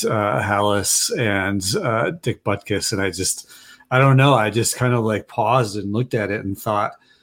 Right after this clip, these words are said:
and said to Jack on the phone, "That is a great picture filled with Bears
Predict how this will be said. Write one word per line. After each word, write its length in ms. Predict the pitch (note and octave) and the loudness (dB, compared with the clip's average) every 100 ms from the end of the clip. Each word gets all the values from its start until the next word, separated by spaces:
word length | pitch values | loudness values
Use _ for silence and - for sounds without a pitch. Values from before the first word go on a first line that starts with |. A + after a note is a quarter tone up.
| _ - | _ -8
and 80 | G#2+ | -4
said 240 | - A2+ | -2 -2
to 60 | G2 | -4
Jack 280 | A2 A2 A2 | -2 -2 -2
on 100 | G2+ | -4
the 80 | |
phone, 520 | F#2 A2 A#2+ B2 G2+ F#2 _ _ _ _ _ _ | -4 -2 0 0 -2 -8 _ _ _ _ _ _
"That 300 | G#2 A#2+ C3+ | -2 2 4
is 560 | D3 A#2+ A2 G#2 - _ _ | 4 4 0 -4 -6 _ _
a 100 | - A2 | -8 -6
great 680 | G2+ G#2 G2+ A#2 B2 D3+ | -6 -8 -4 0 0 -2
picture 640 | - - - - A2 G#2+ A2 _ _ _ _ _ | -4 -6 -4 -2 -2 -4 -6 _ _ _ _ _
filled 640 | - - - C3+ C3+ B2+ | -12 -6 2 4 4 4
with 220 | A2+ G2 | 0 -4
Bears 720 | - A#2 G#2+ G#2 G2+ - - | -2 0 2 0 0 -2 -4